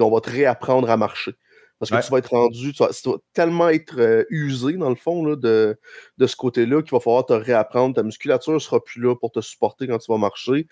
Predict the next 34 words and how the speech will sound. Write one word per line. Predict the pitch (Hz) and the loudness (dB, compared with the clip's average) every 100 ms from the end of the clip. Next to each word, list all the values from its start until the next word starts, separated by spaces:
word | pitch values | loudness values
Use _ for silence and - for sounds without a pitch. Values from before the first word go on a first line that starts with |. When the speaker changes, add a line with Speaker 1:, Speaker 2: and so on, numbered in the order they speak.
| _ | _
Speaker 1:
Puis | - 139 151 151 143 147 _ | -6 -2 0 0 -2 -4 _
de, | - 131 127 113 113 | -18 -6 0 2 2
de, | 110 - | 2 -2
de, | 110 | -2
que | 110 120 | -2 0
la | 117 | 0
cheville | - 156 | 0 -2
réapprenne | 127 143 127 - 147 | 0 2 0 0 0
à | 131 | 0
supporter | - - 113 - 113 | -2 -2 -2 -2 -8
du | 107 | -8
poids, | - 117 120 131 | -14 -2 0 2
là, | |
ça | 117 107 | 0 -2
va | 101 110 | 0 0
être | 104 | 0
le, | 107 101 92 | 0 0 0
c'est | 107 | -8
ça, | - | -10
le | 113 | -6
six | 107 - 127 | -4 -4 -2
mois | 127 131 | 0 0
suivant. | - 127 113 107 117 131 - - _ | -2 -4 -2 2 2 0 -12 -20 _
Ça | 120 | 0
va | 113 | 2
vraiment | 110 107 120 | 2 2 4
être | 120 120 117 | 2 -2 -2
d'apprendre | 127 123 - 131 123 127 120 110 - | -2 -2 0 0 2 0 -4 -8 -6
à, | 110 110 110 113 113 - | 0 2 4 4 2 0
euh, | 104 104 104 | -2 0 -2
remarcher | 104 123 135 127 - | -2 0 0 0 -2
comme | 131 110 104 | -2 -2 -2
faut, | - 123 123 | -2 -4 -4
puis | - 110 113 | -10 -8 -8